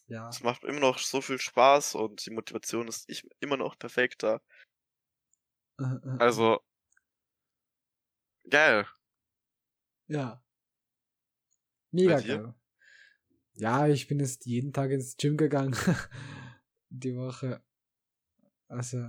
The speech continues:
Speaker 2: Ah, keine Ahnung, ich, ich, ich find schon wichtig, dass,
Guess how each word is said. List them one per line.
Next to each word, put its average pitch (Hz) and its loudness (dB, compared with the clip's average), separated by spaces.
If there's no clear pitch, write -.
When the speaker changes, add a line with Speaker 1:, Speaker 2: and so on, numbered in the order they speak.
Speaker 2:
Ah, 117 2
keine 120 2
Ahnung, 117 6
ich, 107 -4
ich, - -8
ich 117 -10
find 135 -6
schon 127 -2
wichtig, 127 -6
dass, - -4